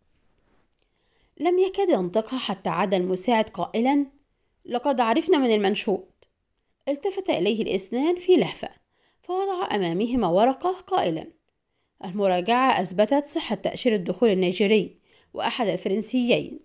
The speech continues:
أما الثاني فتأشيرته مزورة حتمًا لأنها غير واردة في سجلاتنا الرسمية." سأله حسن في لهفة وهو يلتقط سماعة تليفون مكتب الأمن: "وما اسم الثاني؟" أجابه على الفور:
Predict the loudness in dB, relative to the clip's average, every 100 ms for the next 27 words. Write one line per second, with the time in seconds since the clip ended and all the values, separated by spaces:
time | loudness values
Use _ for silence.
0 | -4 0 0 -2 -2 0 0 -2 -4 -2
1 | 0 2 4 2 4 6 6 6 2 0
2 | -2 0 -4 -4 _ _ _ _ -2 2
3 | 2 4 2 4 2 2 0 0 -2 0
4 | 2 2 2 2 2 2 2 2 -2 -10
5 | _ _ _ _ _ _ _ -12 -6 -4
6 | -2 -2 -2 -4 -2 0 0 -2 -2 -2
7 | -2 2 4 4 4 2 0 -2 -2 -2
8 | 0 2 0 0 -2 -2 0 2 4 4
9 | 2 2 2 2 2 2 0 -6 _ _
10 | _ _ _ _ _ -4 -2 -2 -2 -2
11 | 2 2 2 -2 -8 _ _ _ _ _
12 | -10 -4 -2 0 4 4 2 -2 0 2
13 | 2 0